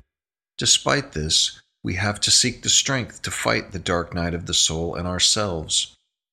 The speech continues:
which makes the support of the fraternity significant and, over time, more important. After all,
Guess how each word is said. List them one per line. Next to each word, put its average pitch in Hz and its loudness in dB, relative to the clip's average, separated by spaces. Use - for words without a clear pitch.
which - 0
makes 107 0
the 107 -2
support 104 0
of 104 -8
the 110 -2
fraternity 82 -4
significant 104 -2
and, 78 -6
over 92 -4
time, 90 -4
more 107 0
important. 98 -8
After 104 -2
all, 98 -4